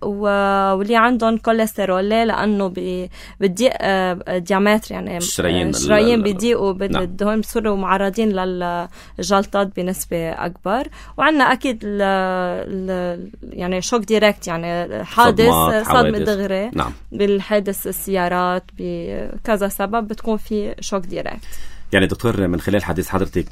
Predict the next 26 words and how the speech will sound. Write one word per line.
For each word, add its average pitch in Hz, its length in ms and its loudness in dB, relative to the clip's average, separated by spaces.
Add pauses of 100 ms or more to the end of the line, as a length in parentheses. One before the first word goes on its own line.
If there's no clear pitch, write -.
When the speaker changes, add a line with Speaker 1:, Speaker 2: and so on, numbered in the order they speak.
Speaker 2:
آه، 76 540 2
دكتور 78 280 -2
حكيم، 87 320 0
يعني، 80 320 0 (340)
آه، 76 640 0
ليس 110 220 0
حكر 107 280 -4
على 82 120 2
عمر 82 220 0
معين. 73 420 0
متى 104 200 0
توافرت 98 440 2
هالأسباب، 85 540 0
هالعوامل 85 400 2
الخطورة 82 340 0
اللي 80 120 -2
ذكرتيها، 87 460 0
كوليسترول 85 840 0
وتدخين 90 840 0
و-، 80 160 -2 (300)
وإذا 76 920 0
كان، 80 220 -2 (140)
آه، 71 460 -2
حوادث، 85 540 0
آه، 73 440 -2
خارجية، 87 720 0